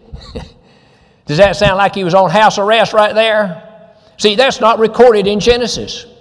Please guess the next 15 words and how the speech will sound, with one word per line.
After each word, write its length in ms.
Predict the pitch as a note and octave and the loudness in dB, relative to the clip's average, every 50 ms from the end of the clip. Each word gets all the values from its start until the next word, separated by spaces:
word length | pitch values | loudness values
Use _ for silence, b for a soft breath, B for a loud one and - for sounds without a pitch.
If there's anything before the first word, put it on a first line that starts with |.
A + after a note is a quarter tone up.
| _ _ _ _ _ _ _ _ _ | _ _ _ _ _ _ _ _ _
That's 200 | - A3+ A3 - | -4 -2 -2 0
not 160 | A3 A3 A#3 A#3 | 0 0 2 2
recorded 400 | A#3+ A3+ A#3 - B3 B3 G#3 G3 | 0 0 2 4 4 4 4 2
in 80 | F#3+ | -2
Genesis 360 | D#3+ G3+ G#3 G3+ - G3 F3+ | -2 -2 -2 -2 -4 -6 -4
chapter 280 | - - G#3 G3 - F3+ | 0 0 0 0 -2 -4
forty. 280 | - A#3+ A#3+ G#3+ D#3+ B B B | 0 0 0 0 0 B B B
It's 180 | G#3+ G#3 - G#3 | -2 0 0 0
recorded 380 | G3 F#3 - G3+ G3 F#3 F3 | -4 -2 0 2 2 2 0
here 80 | F#3 F#3 | 0 -2
in 80 | F3 | -4
Psalms 320 | - - G3 F#3+ F3+ F3 D#3 | -2 0 0 2 2 0 0
one 160 | F3+ F3+ F3 | -2 0 0
oh 100 | E3+ D#3+ | 0 0
five. 680 | C#3+ F#3 G#3 A#3 A#3+ A3 G#3 G#3+ G#3+ G3+ F3+ - - | 2 2 2 2 0 0 -2 -4 -4 -8 -12 -16 -20